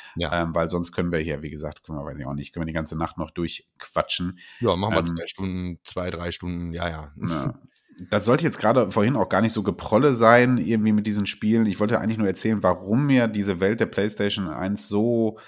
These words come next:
Speaker 2: ans Herz gewachsen ist und was das für mich, also was der Auslöser damals war. Das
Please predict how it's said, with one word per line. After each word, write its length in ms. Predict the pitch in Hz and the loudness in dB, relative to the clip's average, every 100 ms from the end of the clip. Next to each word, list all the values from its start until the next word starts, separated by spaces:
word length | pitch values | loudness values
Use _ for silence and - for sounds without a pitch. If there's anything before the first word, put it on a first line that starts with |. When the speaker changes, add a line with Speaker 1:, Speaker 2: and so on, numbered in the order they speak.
| _ _ | _ _
Speaker 2:
ans 260 | - 95 - | -10 -6 0
Herz 280 | 110 113 | 0 -2
gewachsen 420 | 101 90 87 - 98 | -2 0 0 -2 -4
ist 180 | 101 | -4
und 160 | 73 92 | -6 -4
was 200 | 98 - | -4 -4
das 220 | 95 - | -8 -8
für 120 | - | -6
mich, 260 | 95 101 - _ _ | -6 -6 -12 _ _
also 200 | - 87 | -12 -2
was 160 | 104 - | -2 0
der 180 | 101 | -2
Auslöser 500 | 101 104 - 85 82 | -4 -6 -4 -2 -2
damals 420 | 80 82 82 - 78 | -2 -2 -4 -4 -4
war. 100 | 80 | -4
Das 180 | 80 | -4